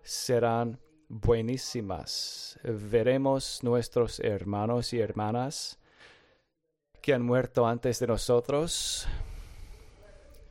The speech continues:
Y pensamos,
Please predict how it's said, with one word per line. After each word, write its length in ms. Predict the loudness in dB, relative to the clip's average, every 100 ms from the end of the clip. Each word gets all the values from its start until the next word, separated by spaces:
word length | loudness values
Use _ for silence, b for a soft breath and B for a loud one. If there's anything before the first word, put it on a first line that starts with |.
| -20 _ _ _ _ _ _ b b b b _ _ _ _ _ _ -6
Y 320 | -2 -2 0
pensamos, 1080 | 0 0 0 0 0 -2 -6 -6 -8 -12